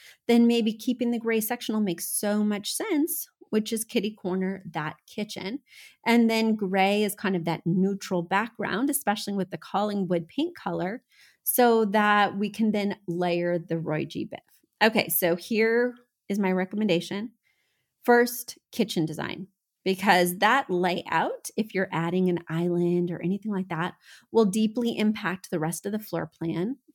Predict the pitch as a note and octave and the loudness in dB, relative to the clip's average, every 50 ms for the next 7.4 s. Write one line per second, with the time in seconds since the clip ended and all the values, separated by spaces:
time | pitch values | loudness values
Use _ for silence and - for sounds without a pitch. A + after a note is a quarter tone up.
0 | - - G3+ F#3 F#3 F#3 F3 F3+ F3+ - - - F#3 E3+ E3+ - D#3 - D#3+ D#3+ | -4 0 2 2 2 2 2 0 -2 -2 -2 -4 -4 -2 -2 -4 -6 -6 -4 -6
1 | D#3+ - - - - - - - - _ _ _ _ _ _ _ _ - A3+ A3+ | -6 -6 -8 -12 -10 -12 -14 -14 -16 _ _ _ _ _ _ _ _ -2 -2 -2
2 | A#3 A#3 - - - _ - - G3 - G#3 G3 F#3+ F#3 F3+ F3+ F3+ E3+ - _ | -2 -4 -8 -16 -20 _ -8 -8 -6 -6 -4 -4 -2 0 0 0 -2 -2 -4 _
3 | - A3 G#3+ B3 B3+ B3+ C#4 D4 D4 C4 A#3 B3+ A#3 A3 A3 A#3 B3 A#3+ A#3+ A#3 | -6 -4 -4 -2 -2 -4 -4 -4 -4 -4 -4 -4 -6 -6 -4 -4 -4 -4 -4 -6
4 | A3 A#3 B3 - - _ - - - - - A3 G#3+ G#3+ A#3+ A3+ A#3 - A3 C4 | -6 -10 -10 -12 -12 _ -18 -20 -18 -12 -10 -6 -6 -4 -6 -6 -6 -4 -2 -2
5 | E4 - - _ - - - - - - A#3 B3+ - B3+ C4 C4 E4 D4+ D4 D#4+ | -2 -4 -6 _ -20 -20 -20 -16 -2 2 4 4 6 6 4 6 6 6 6 6
6 | D#4 C#4+ B3 B3 A#3 - A3+ C4+ E4+ G4+ C4 A#3+ B3+ - - A3+ D#3+ F#3+ G3 G#3+ | 6 4 0 -2 -2 0 0 2 2 4 2 2 0 -2 -4 -2 -2 0 0 0
7 | G#3 F3+ G3 G3+ F#3+ E3 - - | 2 2 2 2 2 0 -2 -4